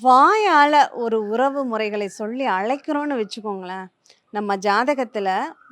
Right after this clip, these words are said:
உதாரணமா, உதாரணமா நம்ம எடுத்துக்கிறோம் அப்படின்னா, மேஷ லக்னம் அட்சய லக்னமாக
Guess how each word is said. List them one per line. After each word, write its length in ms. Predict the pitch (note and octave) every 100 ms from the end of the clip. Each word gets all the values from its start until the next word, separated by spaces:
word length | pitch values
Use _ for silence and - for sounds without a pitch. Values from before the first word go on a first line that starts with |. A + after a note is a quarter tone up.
| A3
உதாரணமா, 600 | A3+ D4+ F4 E4+ D#4+ D#4+ - - - - - _ _ _ _ _ _ _ _ _ _ _ _ _ _ _ _ _ _ _ _ _ _ _ _ _ _ _ _ _ -
உதாரணமா 640 | C4+ E4 F#4 F4+ F4 F4
நம்ம 200 | C#4+ A3+
எடுத்துக்கிறோம் 680 | A3 A3 B3+ C#4+ A#3 A#3 G#3
அப்படின்னா, 480 | G3 G3 G#3 G3 A3 F3+ A#3 G4 _ _ _ _ _ _ _ _ _ _ -
மேஷ 520 | C4+ F4 A#4 - A4+ G#4
லக்னம் 540 | D#4 C#4 C#4 D4 F4 D#4+
அட்சய 420 | A#3 A#3 - F#4+ F4
லக்னமாக 720 | D4 A#3+ B3 A#3+ A#3 A#3